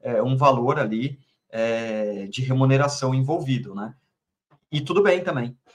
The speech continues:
né? Mas o ideal é você ir caminhando ali pra que todos possam ter a remuneração. E isso vai se converter em equity,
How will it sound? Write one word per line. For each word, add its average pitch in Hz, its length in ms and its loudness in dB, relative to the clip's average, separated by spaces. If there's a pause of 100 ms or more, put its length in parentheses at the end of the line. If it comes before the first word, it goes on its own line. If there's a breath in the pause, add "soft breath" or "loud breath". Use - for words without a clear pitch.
(140)
né? 113 260 -8 (220)
Mas 123 260 -2
o 135 80 2
ideal 156 360 6
é 175 80 -2
você - 440 -8
ir 156 180 -8
caminhando 185 600 -2
ali 131 220 -4
pra 170 120 -8
que 208 120 -16
todos 151 400 -8
possam 143 380 -4
ter 156 120 -10
a 147 60 -4
remuneração. 151 720 -6 (540 soft breath)
E 185 220 -2
isso - 220 -4
vai 165 200 4
se - 240 -8
converter 143 460 -2
em 131 160 2
equity, - 540 -10